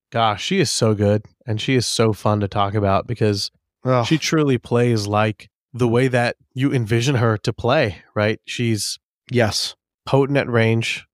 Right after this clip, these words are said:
Speaker 1: She can create her own lightsaber and stab you with it. She is able to manipulate her opponents, their minds, through that movement. She's able to, you know, lead her other Dathomirians by having them dash. She can help them by healing them. But then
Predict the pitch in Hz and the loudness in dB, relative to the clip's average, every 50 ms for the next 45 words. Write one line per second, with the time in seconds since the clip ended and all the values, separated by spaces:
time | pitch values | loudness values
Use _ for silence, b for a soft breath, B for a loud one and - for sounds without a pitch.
0 | _ _ _ - - 120 - - 107 - - 127 120 120 120 113 110 107 104 101 | _ _ _ -6 -6 -4 -4 -4 -8 -6 -2 -2 0 2 2 2 0 0 0 0
1 | 104 104 - - 110 110 101 107 101 98 - - - 104 98 95 98 98 98 95 | 0 0 -2 -2 -4 -4 -2 -4 -4 -4 -4 -2 0 0 0 0 0 -2 -2 0
2 | 92 92 98 98 - _ _ _ _ _ _ _ _ _ _ _ _ - - - | 0 0 -2 -2 -4 _ _ _ _ _ _ _ _ _ _ _ _ -10 -4 -2
3 | 107 104 101 107 - 123 107 120 120 127 120 123 117 - - 117 110 107 107 110 | -2 0 -2 -2 -2 -2 -2 0 0 2 2 0 0 2 0 2 2 2 2 2
4 | 117 113 - 127 120 113 113 110 110 110 - - _ _ _ _ _ _ _ _ | 0 0 0 0 2 2 4 2 2 0 -2 -8 _ _ _ _ _ _ _ _
5 | _ _ _ _ _ - 123 117 107 - - 117 113 110 110 110 117 - - - | _ _ _ _ _ 0 0 0 0 0 0 0 0 0 0 -2 -4 -4 -6 -8
6 | - - 117 104 101 101 101 101 98 101 104 104 110 120 - - - - - - | -6 -2 0 0 0 2 2 2 2 2 0 -2 -4 -6 -8 -10 -12 -12 -6 -2
7 | 120 113 107 101 104 92 90 107 104 107 107 104 107 107 107 104 - _ _ _ | 0 0 2 2 0 0 0 2 2 2 2 2 2 0 0 0 -4 _ _ _
8 | _ _ _ - - 110 104 117 107 101 110 98 117 104 - - _ _ _ _ | _ _ _ -4 -4 0 2 0 0 0 0 -2 -2 -4 -4 -8 _ _ _ _
9 | _ _ _ - 120 117 107 104 101 104 - - 117 113 127 135 135 135 131 120 | _ _ _ -2 0 2 2 2 2 0 -2 -6 -4 0 2 2 2 2 0 0
10 | 107 123 113 120 117 117 113 107 113 110 107 - 117 107 107 107 107 104 101 101 | 0 0 2 2 2 2 2 2 2 2 2 0 0 0 0 2 2 0 0 0
11 | 107 98 98 104 101 101 98 95 95 92 98 120 113 113 113 113 110 104 - - | -2 0 2 2 0 0 -2 -4 -6 -6 -2 0 2 4 4 4 2 2 -2 -6
12 | - _ _ _ _ _ - - 120 - 117 104 - 117 117 113 - - 120 113 | -12 _ _ _ _ _ -6 -6 -4 -4 -4 -4 -2 -2 -2 -2 -2 -2 -2 -2
13 | 107 104 101 98 - - 147 147 143 131 127 123 123 120 117 117 117 113 - _ | 0 0 -2 -4 -4 -2 -2 0 0 0 0 0 0 0 0 -2 -2 -6 -10 _
14 | _ _ _ _ _ _ _ _ _ _ 127 120 131 127 120 | _ _ _ _ _ _ _ _ _ _ -2 0 0 0 0